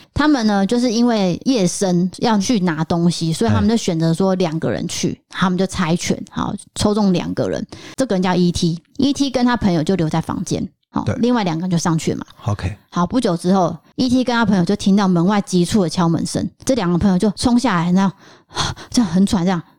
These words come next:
Speaker 1: 然后他就说，他们刚才一开那个房门，插下这个房卡，电视呢自动开了，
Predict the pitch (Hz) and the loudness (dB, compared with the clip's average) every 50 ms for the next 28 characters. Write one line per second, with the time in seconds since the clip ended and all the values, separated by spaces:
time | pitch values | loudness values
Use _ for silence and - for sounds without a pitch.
0 | _ - 196 190 233 269 262 269 240 254 247 254 247 - - - 269 247 233 214 | _ -2 0 2 2 2 2 2 0 2 2 0 0 -2 -2 0 2 2 4 2
1 | 247 233 214 190 160 - 233 - - - 202 190 196 202 180 147 - 156 156 180 | 2 0 0 0 0 -2 -2 -4 -2 -2 2 2 4 2 2 0 -2 -4 -4 -2
2 | 175 160 - 196 - _ _ _ - - - 214 208 220 - 233 185 190 214 196 | -2 -2 -2 -4 -8 _ _ _ -8 -4 -2 0 0 0 2 2 2 2 2 0
3 | 170 - - 156 160 170 - - - - - - _ _ _ _ - 277 214 196 | 0 -2 -2 -4 -4 -4 -4 -4 -6 -8 -10 -14 _ _ _ _ -2 0 2 2
4 | 190 - 240 220 190 175 165 165 - - 196 170 185 165 165 - - 165 151 165 | 0 2 2 2 2 2 2 0 0 0 0 0 0 0 -2 -4 -6 -6 -4 -4
5 | - - | -4 -4